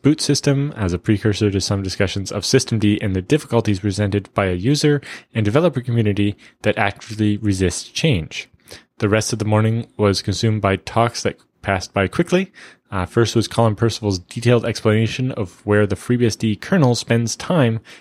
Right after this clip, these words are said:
during boot, together with an overview of some of the infrastructure he added to track those boot times. He also provided a list of improvements,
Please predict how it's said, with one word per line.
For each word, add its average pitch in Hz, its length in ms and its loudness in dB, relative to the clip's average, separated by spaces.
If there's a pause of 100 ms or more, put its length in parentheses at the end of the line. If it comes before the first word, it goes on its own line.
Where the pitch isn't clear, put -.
(200)
during 95 260 0
boot, 139 340 2 (320)
together 107 240 2
with 95 120 -4
an - 60 -12
overview 104 480 2
of 95 200 -4
some - 260 -6
of 92 40 -2
the 95 120 -2
infrastructure 127 520 0
he 98 100 0
added 98 240 0
to 98 80 -6
track - 360 -2
those 90 180 2
boot 95 180 -4
times. - 460 -10 (640)
He 107 160 0
also 104 240 2
provided 101 460 0
a 95 60 -2
list 98 280 -4
of 95 140 -8
improvements, 185 720 0